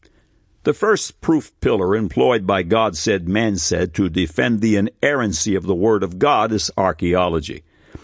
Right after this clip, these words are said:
Under the archaeology heading on the navigation menu on your left are a host of features that certify the unflagging accuracy of Holy Writ.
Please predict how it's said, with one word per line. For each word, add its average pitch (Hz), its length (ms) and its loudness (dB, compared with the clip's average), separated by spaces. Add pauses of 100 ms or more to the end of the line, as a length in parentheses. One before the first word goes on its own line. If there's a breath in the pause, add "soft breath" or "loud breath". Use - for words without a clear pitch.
(180 loud breath)
Under 170 260 2
the 147 160 2
archaeology 127 840 2
heading 131 400 2
on 120 140 0
the 110 100 0
navigation 120 800 0
menu 110 360 2
on 107 200 0
your 104 160 2
left 123 340 0
are 120 200 4
a 117 60 2
host 196 480 0
of 131 120 0
features 101 580 -4
that 107 140 0
certify - 680 -4 (280 loud breath)
the 131 160 4
unflagging 139 800 0 (120)
accuracy 101 760 -2
of 76 120 -6
Holy 92 300 0
Writ. 85 320 0